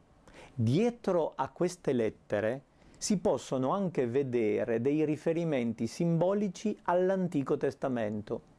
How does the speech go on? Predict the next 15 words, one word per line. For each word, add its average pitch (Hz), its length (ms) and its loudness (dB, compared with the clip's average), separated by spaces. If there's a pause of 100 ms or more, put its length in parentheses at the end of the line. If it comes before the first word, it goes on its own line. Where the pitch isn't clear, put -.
(640)
Allora, 139 360 2
nelle 180 320 2
sette - 500 -2
lettere 117 720 -2 (540)
ci 208 160 0
può 214 220 2
essere 135 440 0
una 165 300 2
progressione 165 2000 -2 (1300)
che 202 300 4
sintetizza 226 1200 0
la 214 140 2
storia 120 960 0 (140)
della 131 300 2
salvezza. 107 720 -4